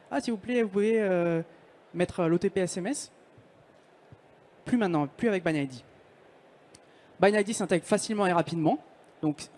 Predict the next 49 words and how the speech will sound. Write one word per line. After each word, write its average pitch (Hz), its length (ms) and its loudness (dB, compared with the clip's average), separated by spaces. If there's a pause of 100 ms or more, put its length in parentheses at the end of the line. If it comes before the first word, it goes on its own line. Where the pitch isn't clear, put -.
venez 175 240 0
nous 240 120 2
voir 208 240 2
au 196 80 4
stand 196 260 -2
B 175 60 2
dix. 196 340 -2
Je 165 80 -4
vous 156 160 0
expliquerai 208 400 -2
comment 185 280 0
on 156 280 0
fait 202 180 -2
pour 185 180 -2
intégrer 160 280 -2
Bind 165 200 2
I 156 100 2
D. 180 200 -6 (400)
On 160 140 0
a 165 60 4
signé 214 260 -2
avec 196 240 0
une 190 80 -4
banque 180 200 0
récemment. 180 500 -2 (240)
Ils 160 80 0
l'ont 170 100 2
fait 202 100 -2
en 190 60 2
huit 180 200 -2
jours 196 180 0
avec 165 180 0
un 165 80 -2
seul 180 160 -2
développeur. 160 440 0 (1080)
Donc, 147 120 -2
ça 170 80 -2
va 160 80 0
très, - 220 -4
très 180 200 -2
vite. 143 260 -6
Sachant 175 260 -2
qu'une 170 200 -8
banque, 190 320 -2
euh, 143 420 0
c'est - 180 -8
un 147 120 0
environnement 151 400 0
complexe. - 480 -8